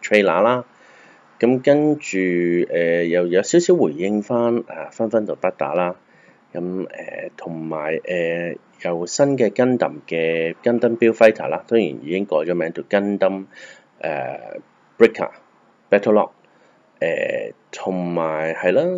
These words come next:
今個禮拜真係澳洲呢邊呢，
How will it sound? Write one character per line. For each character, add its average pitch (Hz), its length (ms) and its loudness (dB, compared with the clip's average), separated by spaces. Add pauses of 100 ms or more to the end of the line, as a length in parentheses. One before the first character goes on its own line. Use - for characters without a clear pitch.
(360)
今 127 640 -2
個 98 140 -2
禮 87 260 2
拜 90 480 -2 (280)
真 107 240 0
係 76 380 -4
澳 87 260 -6
洲 101 300 -4
呢 104 160 -4
邊 101 200 -4
呢， 98 260 -6